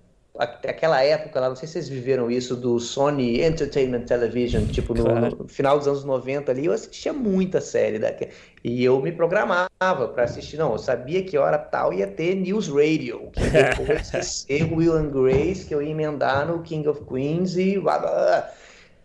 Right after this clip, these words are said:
Speaker 1: E eu via t-, todas as que, as que eu gostava, eu via todo dia,
Speaker 2: Tinha
Speaker 1: obviamente,
Speaker 2: alguma
Speaker 1: tinha
Speaker 2: que, que você gostava mais, assim?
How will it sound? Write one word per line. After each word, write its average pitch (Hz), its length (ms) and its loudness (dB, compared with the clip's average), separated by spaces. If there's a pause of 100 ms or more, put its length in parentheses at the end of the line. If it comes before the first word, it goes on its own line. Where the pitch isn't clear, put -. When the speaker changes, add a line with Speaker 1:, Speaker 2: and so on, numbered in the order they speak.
(120)
Speaker 1:
E 135 180 -6
eu 143 160 6
via - 260 -4
t-, - 100 -14 (400)
todas 165 300 0
as 185 120 0
que, 190 100 -2
as 147 140 0
que - 60 -2
eu 156 40 -2
gostava, 131 500 0
eu 214 100 0
via 175 240 -2 (340)
todo 165 320 0
dia, 160 240 0
Speaker 2:
Tinha 151 240 2
Speaker 1:
obviamente, 156 140 -2
Speaker 2:
alguma 139 200 0
Speaker 1:
tinha - 0 -
Speaker 2:
que, 120 400 -6
que - 120 -10
você 117 240 -4
gostava 117 440 -2
mais, 120 380 -4
assim? 135 360 -12